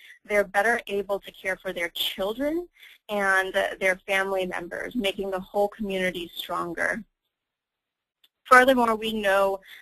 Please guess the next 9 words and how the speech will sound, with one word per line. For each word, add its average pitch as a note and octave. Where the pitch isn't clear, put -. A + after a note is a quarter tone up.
that G#3
immigrant G#3+
women G3
are F#3+
important G3+
contributors G3
to G3+
the F3+
economy, F#3+